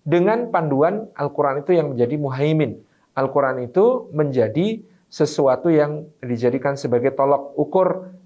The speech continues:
timbangan terhadap apa-apa yang kita temukan, kita baca dalam kitab-kitab yang lain. Yakni bahwasanya, ya, yang, yang turun sebagai ayat-ayat Allah dalam Al-Quran itu kebenarannya mutlak,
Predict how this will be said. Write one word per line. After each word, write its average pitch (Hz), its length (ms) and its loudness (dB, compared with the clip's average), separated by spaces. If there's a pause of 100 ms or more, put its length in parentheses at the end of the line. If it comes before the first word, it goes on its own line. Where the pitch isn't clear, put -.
(160)
timbangan 139 480 0
terhadap 127 400 0
apa-apa 120 480 0
yang 131 80 -8
kita 120 240 -4
temukan, 151 560 -6
kita 113 240 -8
baca 110 240 -4
dalam 120 320 -2
kitab-kitab 113 560 -6
yang 101 160 -8
lain. 95 240 -10 (560)
Yakni 185 320 2
bahwasanya, 143 880 0 (400)
ya, 185 320 0 (160)
yang, 104 240 -10
yang 117 240 -4
turun 185 320 0
sebagai 123 640 -4 (280)
ayat-ayat 135 400 0
Allah 143 240 2
dalam 113 160 -2
Al-Quran 117 400 -2
itu 165 80 -4
kebenarannya 117 560 -4
mutlak, 147 480 -4